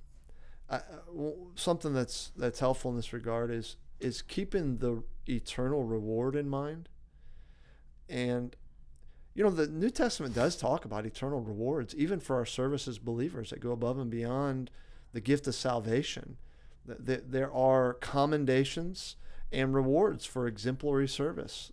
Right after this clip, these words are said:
that, that will go on into eternity. And, um, sometimes we kinda shy away from that because it's like, "Ah, we don't wanna seem competitive," and you shouldn't be competitive.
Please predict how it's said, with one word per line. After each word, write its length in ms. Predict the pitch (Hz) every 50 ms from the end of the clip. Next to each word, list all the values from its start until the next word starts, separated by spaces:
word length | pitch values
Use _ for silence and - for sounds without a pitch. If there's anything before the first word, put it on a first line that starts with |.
| - -
that, 260 | - 123 123 135 - -
that 160 | 120 127 127
will 140 | 127 123 120
go 180 | 120 123 120 127
on 180 | 131 131 127
into 240 | 127 127 127 127 135
eternity. 640 | 139 135 - - 139 165 175 76 57 50 - - - - - - - - - - - - - - - -
And, 640 | - 135 131 131 131 131 131 131 131 127 131 127 - - - - - - - - - - -
um, 420 | - 135 131 127 127 123 123 123 -
sometimes 480 | - - - 170 160 214 196 170 135 117
we 80 | 139 135
kinda 220 | - 156 147 120
shy 280 | - - - 135 135 135
away 200 | 131 127 135 139
from 200 | 139 - 156 139
that 180 | 135 143 143
because 220 | - 123 - 123 120
it's 140 | 110 -
like, 160 | 123 117 - 185
"Ah, 200 | 202 196 185 180
we 100 | 175 175
don't 100 | 170 160
wanna 120 | 151 139
seem 180 | - - 139 120
competitive," 640 | - 117 113 - 175 196 196 190 180 180 180 170 - -
and 80 | 156 180
you 60 | 196
shouldn't 220 | 185 - 165 147 143
be 80 | 151
competitive. 500 | 151 170 131 120 117 120 120 123 123 120